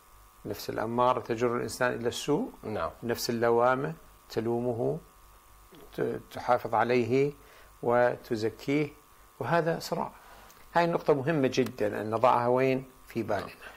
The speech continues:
Speaker 2: الآن حضرتك، عفوًا سيدنا، تحدث عن الصراع بداخل كل إنسان.
Speaker 1: بلي، بلي، بلي،
Speaker 2: نعم.
Speaker 1: بلي. الصراع داخل الإنسان. أنا، وهذا ال-، هذا اللي نشوفه في الخارج، أنا مثلًا أعادي جناب الأخ بدون أي دليل، هذا نتيجة صراع داخلي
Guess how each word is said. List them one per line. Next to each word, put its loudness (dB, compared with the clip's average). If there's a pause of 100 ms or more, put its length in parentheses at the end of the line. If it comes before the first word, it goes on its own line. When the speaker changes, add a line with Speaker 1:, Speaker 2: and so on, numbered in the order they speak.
Speaker 2:
الآن 2
حضرتك، -2
عفوًا -2
سيدنا، -2
تحدث -2
عن -4
الصراع 2
بداخل 2
كل -2
إنسان. 2
Speaker 1:
بلي، 6
بلي، 2
بلي، -4
Speaker 2:
نعم. -2
Speaker 1:
بلي. -8
الصراع 2
داخل 2
الإنسان. 0
أنا، -6 (640)
وهذا 4
ال-، -2
هذا 2
اللي 0
نشوفه -4
في -4
الخارج، 2 (540)
أنا 2
مثلًا 0
أعادي 6
جناب 0
الأخ -4
بدون -4
أي -2
دليل، 2 (440)
هذا 4 (180)
نتيجة 2
صراع 4
داخلي 4